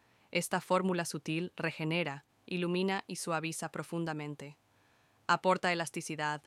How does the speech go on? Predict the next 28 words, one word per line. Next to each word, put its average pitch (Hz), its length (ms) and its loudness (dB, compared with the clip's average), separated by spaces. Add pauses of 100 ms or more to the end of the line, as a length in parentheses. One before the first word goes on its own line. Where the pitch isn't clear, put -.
(120)
vitalidad 151 640 -2 (420)
y 180 140 2
una 185 140 6
nutrición 170 560 0
que 170 100 -4
penetra 160 460 -2
más 165 280 2
allá 165 220 -2
de 160 80 -4
lo 156 100 -4
visible. 147 540 -8 (600)
Despierta 196 480 2
memorias 165 480 0
antiguas, 147 600 -6 (360)
reestructura 185 640 0
la 175 80 2
autoestima 160 720 -4 (340)
y 185 120 2
envuelve 185 540 2
en 165 100 0
una 175 160 0
frecuencia 170 500 -2
de 160 100 -2
belleza 160 380 -4
serena 151 540 -6 (140)
y 170 120 -2
expansión 160 520 -4
interna. 147 520 -10